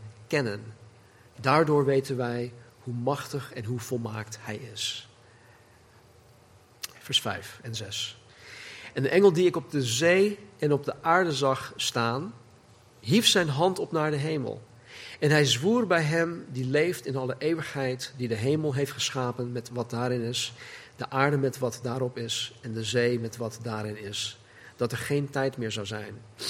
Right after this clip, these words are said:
Deze sterke engel zwoer bij het allerhoogste gezag, God Almachtig. En hij zwoer dat er geen tijd meer zou zijn. Nou, dat, dat is een beetje raar, een rare vertaling. Eh,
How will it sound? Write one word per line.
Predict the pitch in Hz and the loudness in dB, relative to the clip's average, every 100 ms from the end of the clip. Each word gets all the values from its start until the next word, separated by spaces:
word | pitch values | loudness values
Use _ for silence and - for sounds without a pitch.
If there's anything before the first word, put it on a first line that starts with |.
| - - - - - - - - - - - | -10 -14 -20 -20 -20 -20 -20 -18 -18 -20 -2
Deze | - 160 151 | 6 8 8
sterke | - - 214 208 214 | 6 8 6 6 4
engel | 160 143 117 113 - - - _ - _ _ _ - | 4 4 0 -6 -16 -20 -20 _ -20 _ _ _ -6
zwoer | 123 135 190 170 | -2 6 8 8
bij | 151 | 6
het | 139 - | 2 0
allerhoogste | 165 180 175 143 143 160 - - 143 131 - - - | 2 4 2 -2 0 0 0 -4 -4 -6 -14 -20 -10
gezag, | - 135 127 101 - - - - - - _ - - - - - | -4 0 0 -2 -8 -14 -20 -20 -20 -20 _ -20 -20 -20 -20 -18
God | - 156 143 | -6 -2 -2
Almachtig. | 131 127 110 - 110 - - - - - - _ - - - - - | -2 -4 -6 -8 -12 -14 -16 -20 -20 -20 -20 _ -20 -18 -16 -16 0
En | 151 | 6
hij | 160 | 8
zwoer | 131 143 208 262 254 - - - _ _ - | 6 4 4 4 2 -6 -20 -20 _ _ -2
dat | 165 175 | 0 2
er | 165 147 | 2 2
geen | 165 147 | 0 -2
tijd | - 190 208 165 | 2 4 4 2
meer | 147 | 2
zou | 131 123 | 2 2
zijn. | 113 113 | 0 -2
Nou, | 120 | -2
dat, | 143 151 | -2 -2
dat | 156 | -4
is | 143 | -2
een | 147 | 0
beetje | 156 143 | 0 0
raar, | 127 135 175 175 | 2 4 4 4
een | 139 135 | 0 -2
rare | 131 151 143 | 0 2 0
vertaling. | - 135 147 165 180 - - - - - | -2 0 2 2 -2 -6 -16 -18 -18 -6
Eh, | 135 127 | -2 0